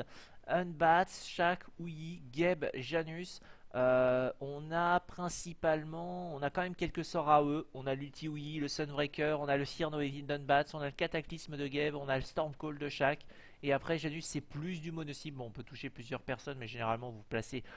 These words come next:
le portail Unstable Vortex pour une seule personne. Côté Isurus Gaming, on a, euh, pas mal de mono-cibles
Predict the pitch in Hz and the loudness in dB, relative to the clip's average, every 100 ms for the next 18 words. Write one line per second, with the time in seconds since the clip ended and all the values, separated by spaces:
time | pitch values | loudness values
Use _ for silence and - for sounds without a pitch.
0 | - - 120 131 - 135 123 117 127 120 | -10 -6 -2 0 2 0 0 -2 -2 -2
1 | 117 123 143 135 - 156 - 185 170 175 | -2 -2 -4 -4 -6 -8 -8 -8 -4 -4
2 | - 135 - 143 160 - - - - - | -2 -4 -2 -2 -4 -10 -20 -20 -20 -20
3 | - - - _ - - - - - - | -20 -20 -20 _ -20 -20 -18 -16 -16 -18
4 | - 156 185 180 151 165 160 143 151 151 | -4 -2 2 0 0 0 0 2 2 2
5 | 175 196 - 139 139 143 156 165 165 139 | 0 -2 -4 -4 2 6 8 10 8 6
6 | 123 120 175 196 170 135 131 160 165 151 | 4 2 2 2 2 0 0 -2 -2 -4
7 | - 139 147 147 | -6 -8 -2 0